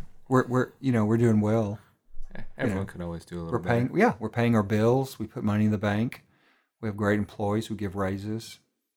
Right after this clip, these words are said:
Speaker 1: We buy fun, I buy a new desk, you know, here
Speaker 2: You
Speaker 1: and
Speaker 2: ha-,
Speaker 1: there.
Speaker 2: you have cool, uh, Christmas parties?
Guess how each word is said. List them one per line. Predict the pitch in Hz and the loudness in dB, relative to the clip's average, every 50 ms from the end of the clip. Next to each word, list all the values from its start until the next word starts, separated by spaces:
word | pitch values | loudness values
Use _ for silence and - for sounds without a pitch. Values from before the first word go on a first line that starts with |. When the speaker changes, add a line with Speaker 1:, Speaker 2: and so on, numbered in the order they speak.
| _ _ - | _ _ -10
Speaker 1:
We | 113 104 | -8 -4
buy | 101 98 98 101 | -2 0 0 -2
fun, | - - 113 101 - 92 | -2 -4 -6 -4 -2 0
I | 104 | 4
buy | 107 107 107 | 4 6 6
a | 104 | 6
new | 107 104 92 | 4 4 4
desk, | - 98 98 110 107 - - - - _ - | 4 4 4 4 4 0 -4 -10 -12 _ -10
you | 110 | -8
know, | 101 98 98 | -6 -4 -4
here | 98 104 113 | 0 2 2
Speaker 2:
You | 113 | 4
Speaker 1:
and | 98 | 4
Speaker 2:
ha-, | 101 95 | 4 2
Speaker 1:
there. | 98 101 - | 0 0 -4
Speaker 2:
you | - 104 98 | -8 -4 -2
have | 95 90 87 - | -2 -2 -4 -6
cool, | - - 101 98 98 98 98 95 | -6 -2 -2 0 0 0 -2 -2
uh, | 95 95 95 92 92 92 90 85 - - _ - | -2 -2 0 -2 -2 -2 -4 -8 -14 -20 _ -6
Christmas | - 98 - 98 92 | -6 -6 -6 -6 -6
parties? | - 98 101 104 113 | -2 -2 -2 -2 -4